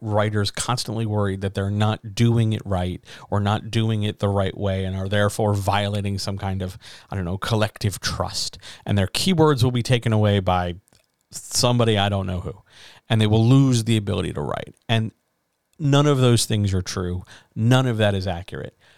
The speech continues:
You write whatever you write, to whatever degree you write it, however you want to write it, however long it takes you, however many drafts, whatever it takes,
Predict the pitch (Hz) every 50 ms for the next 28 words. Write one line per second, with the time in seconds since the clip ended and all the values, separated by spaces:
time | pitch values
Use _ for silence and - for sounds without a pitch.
0 | _ _ _ _ _ _ _ _ _ _ - 107 117 139 190 220 170 120 95 65
1 | 55 57 - - _ _ _ _ _ _ _ _ - 123 117 127 123 123 123 123
2 | 135 131 120 110 110 107 101 95 78 62 60 55 - _ _ _ _ - - -
3 | 170 156 151 160 151 151 147 147 143 135 123 120 117 127 131 123 117 113 113 110
4 | 104 95 82 76 78 - - - _ - - _ - - 156 151 151 160 160 147
5 | 151 147 143 139 135 131 123 117 117 110 104 104 92 80 71 - - - - 101
6 | 113 117 117 123 120 120 117 117 117 113 107 - 110 101 - - 104 101 95 104
7 | 101 101 104 101 101 101 101 101 98 98 95 90 90 82 85 85 92 - - -
8 | - - _ _ _ _ _ _ _ _ _ _ _ _ _ - 104 107 117 123
9 | 127 127 127 135 127 131 131 - - 104 101 101 95 - - - -